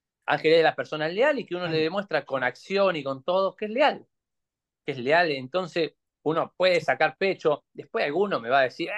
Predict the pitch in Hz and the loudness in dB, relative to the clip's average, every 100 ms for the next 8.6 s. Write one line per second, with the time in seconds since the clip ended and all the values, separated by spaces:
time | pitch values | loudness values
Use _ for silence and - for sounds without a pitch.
0 | 226 214 208 208 175 151 _ _ _ _ | -6 -4 -4 -4 -4 -8 _ _ _ _
1 | _ 117 135 117 101 _ _ _ - - | _ 0 0 0 -6 _ _ _ -16 0
2 | 196 175 - 170 165 123 - _ 160 - | 2 2 2 0 2 0 -4 _ -14 -2
3 | 208 180 151 214 190 139 120 120 170 202 | 0 0 -2 2 4 4 0 -2 -4 -4
4 | 196 151 147 175 139 135 160 - _ _ | 0 -2 0 0 2 2 0 -2 _ _
5 | _ - 180 156 208 269 113 110 113 117 | _ -10 -4 -4 -4 -10 -12 -12 -8 -2
6 | 107 139 165 143 131 110 107 123 156 147 | 0 2 2 4 2 0 -4 2 4 4
7 | - 110 117 127 117 107 107 110 113 - | 2 -2 -2 -2 -6 -2 0 0 -2 2
8 | 139 226 185 - 160 139 | 4 6 6 2 -2 -2